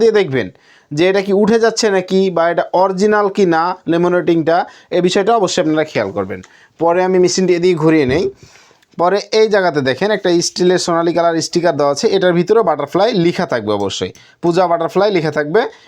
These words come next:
এটা হচ্ছে ইন্ডিয়ান বাটারফ্লাই, ঠিক আছে, এ চীনার উপায়। এবং সাথে উপরে দেখবেন এখানে লেখা আছে দি পূজা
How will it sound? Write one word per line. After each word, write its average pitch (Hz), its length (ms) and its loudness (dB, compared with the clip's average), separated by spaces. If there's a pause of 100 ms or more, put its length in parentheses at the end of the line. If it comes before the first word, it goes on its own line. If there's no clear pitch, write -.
(100)
এটা 160 120 2
হচ্ছে 160 160 -2 (160)
ইন্ডিয়ান 180 380 2
বাটারফ্লাই, 101 360 -6 (200)
ঠিক 180 180 0
আছে, 214 140 0 (440)
এ - 20 0 (100)
চীনার 196 340 2
উপায়। 104 200 -6 (440)
এবং 214 140 2 (220)
সাথে 196 240 0 (120)
উপরে 208 260 0
দেখবেন 208 240 0
এখানে 202 180 0
লেখা 208 160 0
আছে 208 100 0 (480)
দি 202 120 2 (200)
পূজা 208 300 2